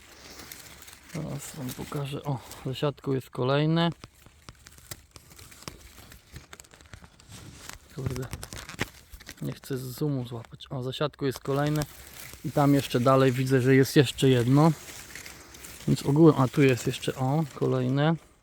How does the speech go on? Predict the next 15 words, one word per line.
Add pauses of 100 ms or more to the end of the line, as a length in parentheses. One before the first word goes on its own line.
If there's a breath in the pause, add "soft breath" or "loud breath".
(1400 loud breath)
Więc
ogółem (1600 loud breath)
<clears throat>
ten (100)
rok
był
taki
dość
dla
niego (1000 loud breath)
owocny, (580 loud breath)
dosłownie
w
cudzysłowie. (1300 loud breath)
Zaraz